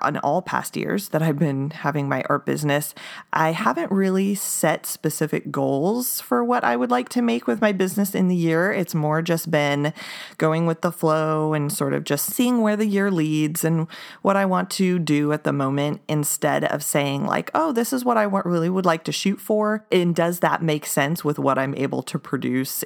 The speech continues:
in a month or in a quarter?" And it, maybe even having something specific that we want to do and seeing, at, like, as a family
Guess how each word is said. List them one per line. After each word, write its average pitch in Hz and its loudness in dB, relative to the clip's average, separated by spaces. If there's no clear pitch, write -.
in 135 -2
a 123 -4
month 110 -2
or 135 0
in 127 -2
a 139 0
quarter?" - -4
And 143 0
it, 90 -2
maybe 151 2
even 143 0
having 139 -2
something 139 -4
specific - -6
that 135 0
we 143 0
want 135 0
to 143 -4
do 135 0
and 147 -2
seeing, 135 0
at, - 0
like, 139 0
as 139 2
a 131 -2
family 143 0